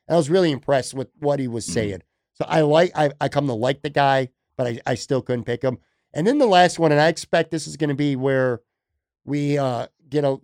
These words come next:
Speaker 1: cr-, well, everyone's gonna <laughs> criticize these picks 'cause most of
Speaker 2: <laughs>
Speaker 1: them
Speaker 2: Yes.
Speaker 1: suck. A lot of people are gonna say Trent Edwards should have been, where's
Speaker 2: Oh, God,
Speaker 1: Trent
Speaker 2: no.
Speaker 1: Edwards? I, I'm gonna air
Speaker 2: He's,
Speaker 1: that a lot.
Speaker 2: no, that,
Speaker 1: Okay?
Speaker 2: that to me was one of the nuclear choices. Like, if you chose, chose that, you're
Speaker 1: Right.
Speaker 2: gonna lose. People are gonna be like, "No,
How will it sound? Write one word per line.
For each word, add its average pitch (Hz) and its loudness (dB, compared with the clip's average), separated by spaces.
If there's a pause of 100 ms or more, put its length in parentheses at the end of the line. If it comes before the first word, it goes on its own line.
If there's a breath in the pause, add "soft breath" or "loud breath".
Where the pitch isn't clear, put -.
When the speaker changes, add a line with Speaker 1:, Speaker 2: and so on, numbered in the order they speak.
(120)
Speaker 1:
cr-, - -14
well, 101 -6 (380)
everyone's 123 2
gonna 107 -8
<laughs> - -20
criticize 131 -4
these 110 -14
picks 135 -4
'cause 160 -2
most 185 6
of 208 0
Speaker 2:
<laughs> - 2
Speaker 1:
them 185 -2
Speaker 2:
Yes. 165 4
Speaker 1:
suck. 110 -2 (460)
A 151 0
lot 220 6
of 240 -2
people 226 2
are 214 4
gonna 196 4
say 175 2
Trent 165 2
Edwards 139 0
should 131 -6
have 117 -6
been, 120 -4
where's 147 4
Speaker 2:
Oh, - 2
God, 151 2
Speaker 1:
Trent 147 4
Speaker 2:
no. 233 6
Speaker 1:
Edwards? - 0
I, 139 -4 (140)
I'm 147 -4
gonna 156 -4
air 160 4
Speaker 2:
He's, 262 10
Speaker 1:
that 135 2
a 123 -2
lot. 117 2
Speaker 2:
no, 196 6
that, 175 2
Speaker 1:
Okay? 131 -8
Speaker 2:
that 196 4
to 214 2
me 190 6
was 139 4
one 139 4
of 131 4
the 120 4
nuclear 120 4
choices. 87 -6
Like, 110 0
if 107 2
you 127 4
chose, 151 4
chose 143 4
that, 139 2
you're 120 4
Speaker 1:
Right. 139 0
Speaker 2:
gonna 107 2
lose. 80 -8 (200)
People 135 2
are 131 4
gonna 113 2
be 110 -2
like, 104 -4
"No, 123 -4